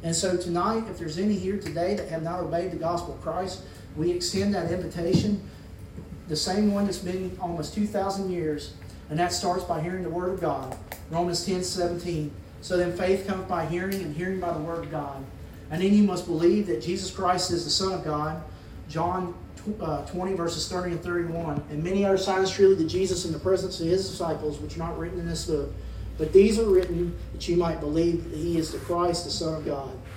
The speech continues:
Then you must repent of your sins, that is to have a change of heart that produces a change of life.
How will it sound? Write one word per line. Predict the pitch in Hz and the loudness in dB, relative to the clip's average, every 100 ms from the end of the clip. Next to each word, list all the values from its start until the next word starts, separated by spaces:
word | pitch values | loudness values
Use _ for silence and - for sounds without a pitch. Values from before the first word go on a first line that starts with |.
| - - - - - - - - - - | -12 -12 -12 -14 -14 -14 -14 -16 -14 2
Then | 180 202 | 8 8
you | 214 | 8
must | 202 - 175 | 6 4 -2
repent | 143 202 220 | 2 6 6
of | 214 | 4
your | |
sins, | 202 202 180 156 | 2 2 2 2
that | 180 185 | 4 4
is | 170 | 4
to | 165 | 2
have | 175 156 | 0 0
a | |
change | - 185 202 | 0 2 2
of | - | 4
heart | 196 202 | 2 2
that | - | 0
produces | 165 175 170 151 | 2 2 2 -4
a | |
change | - 170 196 | -4 -2 0
of | 190 | 0
life. | 156 147 | 0 -2